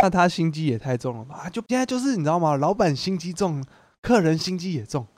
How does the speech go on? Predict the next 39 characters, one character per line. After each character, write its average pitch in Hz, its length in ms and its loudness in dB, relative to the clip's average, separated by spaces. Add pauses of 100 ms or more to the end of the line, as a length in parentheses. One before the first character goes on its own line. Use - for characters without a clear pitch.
(240)
我 120 80 2
觉 131 140 6
得 156 120 4
撇 - 200 -6
除 123 160 -6
性 143 240 -4
别 117 200 -6
其 - 160 -10
实 123 140 -4
很 110 120 -6
平 - 220 -14
常， - 160 -16 (1040)
一 185 80 -2
不 202 140 4
注 202 260 0
意， 196 60 -2
哎， 208 160 -4
对， 247 160 -6 (720)
哇， 185 180 -6
失 - 300 -10
去 220 160 -2
童 156 240 -4
真 180 180 -2
了 143 180 -4 (600)
啊！ 151 200 -4 (200)
一 202 100 -8
个 208 80 2
不 185 140 0
注 226 180 2
意， 220 60 0
哎， 208 180 -4 (140)
哎， 240 120 -6
我 214 200 4
后 156 180 0
门 175 160 0
被 196 100 2
开 170 280 -2
了， 139 120 0 (1080)
我 196 80 -10